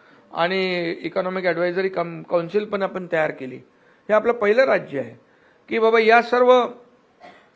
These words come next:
उद्योजकांना घेऊन आणि आपलं, आपलं राज्य देखील इंडस्ट्री फ्रेंडली आहे.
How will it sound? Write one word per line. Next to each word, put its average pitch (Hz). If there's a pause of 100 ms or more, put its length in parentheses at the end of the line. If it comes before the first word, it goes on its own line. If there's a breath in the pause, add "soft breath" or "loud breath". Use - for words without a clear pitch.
(120)
उद्योजकांना 208
घेऊन 160 (420 soft breath)
आणि 196
आपलं, 214 (280)
आपलं 170
राज्य 170
देखील 175
इंडस्ट्री 180
फ्रेंडली 143
आहे. 98